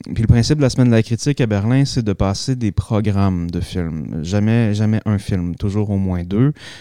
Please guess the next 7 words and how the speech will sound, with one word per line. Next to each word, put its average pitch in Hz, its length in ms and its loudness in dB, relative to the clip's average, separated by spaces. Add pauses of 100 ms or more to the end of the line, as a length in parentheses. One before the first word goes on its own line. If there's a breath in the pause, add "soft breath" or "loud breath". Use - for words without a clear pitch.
(140 loud breath)
parfois 110 400 0
trois. 107 500 0 (540 loud breath)
Euh, 98 340 2
les 98 80 4
programmes 117 420 2
sont 95 1000 0
thématiques, 98 640 -2